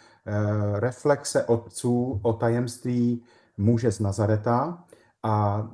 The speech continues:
promítají se do této zkušenosti i všechny christologické bludy. No a jak jsme říkali, tak ten chalcedonský koncil neurčí-, neu-, neučí formou vyznání víry, ale formou definice zaměřené pouze na přesně vymezený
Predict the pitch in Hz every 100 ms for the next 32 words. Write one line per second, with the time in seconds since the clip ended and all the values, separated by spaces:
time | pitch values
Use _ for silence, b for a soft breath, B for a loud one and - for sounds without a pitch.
0 | 101 - 117 139 139 131 131 - 113 110
1 | 117 117 120 - 110 113 113 110 - 113
2 | 110 110 B B 104 - 120 110 127 117
3 | - 110 98 - 107 104 101 - 98 95
4 | 92 101 101 98 87 87 _ _ b b
5 | b b _ - 104 156 165 127 185 196
6 | 131 123 123 151 139 147 160 156 143 -
7 | 110 - 123 123 151 170 170 170 - 107
8 | 107 143 139 113 131 127 - 151 147 135
9 | 113 117 143 131 147 160 - 165 - 123
10 | 143 120 90 - 107 110 135 160 143 87
11 | 82 107 143 202 B B B B 120 120
12 | 120 117 156 123 98 - 131 131 - 139
13 | 135 110 107 123 131 127 123 120 117 127
14 | 113 104 - 135 151 120 107 107 107 110
15 | 110 107